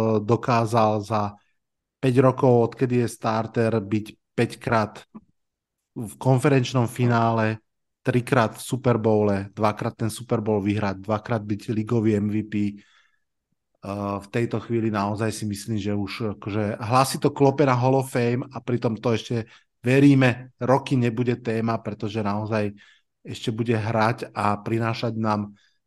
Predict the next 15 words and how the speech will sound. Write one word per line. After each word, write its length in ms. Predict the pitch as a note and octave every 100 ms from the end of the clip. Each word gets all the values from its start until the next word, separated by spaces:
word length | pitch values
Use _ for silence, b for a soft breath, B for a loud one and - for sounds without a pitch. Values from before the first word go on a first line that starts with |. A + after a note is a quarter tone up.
| -
naozaj, 480 | A#2+ A#2+ A#2+ A#2 A2
mm, 800 | A2 F3 B2 A2+ G#2+ G#2 G2+ -
všetkým 400 | D3 C#3+ D#3+ C3
fanúšikom 480 | A#2+ A#2+ - C3 A2+
radosť, 720 | A2 A#2 A#2+ - - - _
akú 320 | B2+ - B2
podľa 320 | A#2 A#2 A#2+
mňa 240 | A2 G#2+ A2 G#2 - _
svojho 320 | - A#2 A2+
času 400 | G#2 G#2 - G#2
prinášal 800 | A2 A2 G#2+ G2+ A2+ G2+ G2+ - - -
Michael 400 | A2 G#2+ A#2 G2
Jordan 400 | G#2 G2+ A2 G2+
fanúšikom 560 | G#2+ G#2+ G#2 A2 A2+
basketbalu. 800 | G2+ G2+ - A#2+ G#2+ A2 A2 A2+